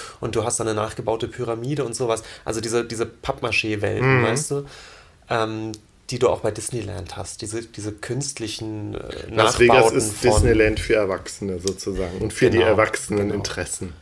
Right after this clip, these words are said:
Speaker 1: Disney, ja, also die Wendung gab's bestimmt auch schon mal.
Speaker 2: Mhm.
Speaker 1: <laughs> Genau, und auf der Ebene wollte ich's verhandeln.
Speaker 2: Okay, gut.
Speaker 1: Ähm,
Speaker 2: Jetzt hab ich dich
Speaker 1: gut.
Speaker 2: unterbrochen.
Speaker 1: Das war jetzt eigentlich die Vorgeschichte, dass ich
Speaker 2: Ja.
Speaker 1: schon lange vorhatte. Aufhänger war jetzt, dass, ähm, auf Arte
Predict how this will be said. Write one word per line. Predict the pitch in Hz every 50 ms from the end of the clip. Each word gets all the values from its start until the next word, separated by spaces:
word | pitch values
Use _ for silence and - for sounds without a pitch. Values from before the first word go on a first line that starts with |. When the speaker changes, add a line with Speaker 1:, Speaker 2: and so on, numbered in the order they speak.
| - - -
Speaker 1:
Disney, | 120 113 - - - - - - - - - - _ _
ja, | - 107 - - - -
also | - 101 104
die | 117 117
Wendung | 117 117 123 120 113
gab's | 104 107 107 - -
bestimmt | - 101 - - 101 101 -
auch | - 90
schon | - - 101 98
mal. | 107 107
Speaker 2:
Mhm. | 107 107 104 104 110 139 147
Speaker 1:
<laughs> | - - - - - - - - -
Genau, | - 110 107 107 107 -
und | - 117
auf | 113 -
der | - 131 120 123
Ebene | 131 131 127 117 113
wollte | 107 110 104 -
ich's | - -
verhandeln. | - 101 95 104 104 101 98 101 101
Speaker 2:
Okay, | 117 139 - 151 117 95 - -
gut. | - 170 - - - -
Speaker 1:
Ähm, | 123 120 117 110
Speaker 2:
Jetzt | - 117 - -
hab | 123 120
ich | 117 -
dich | 117 127
Speaker 1:
gut. | 135
Speaker 2:
unterbrochen. | - - 110 98 95 95 92 92 98 95 - - _
Speaker 1:
Das | - 123 127 -
war | 156 151
jetzt | 147 -
eigentlich | 135 147 143
die | 135 131
Vorgeschichte, | - 156 160 165 160 160 151 -
dass | 135 117
ich | 120 120
Speaker 2:
Ja. | 110 107
Speaker 1:
schon | 113 113
lange | 120 156 185 190
vorhatte. | 185 - - 175 175 170 175 190 190 - 190 185 - - - - - - -
Aufhänger | - 123 127 127 - 151 147 151 131
war | 120 117 117
jetzt, | 117 123 143 143 - - - -
dass, | 127 123 - - - -
ähm, | - 117 113 113 113 113 110 110 -
auf | - - - - -
Arte | 113 139 165 165 - 185 175 175 175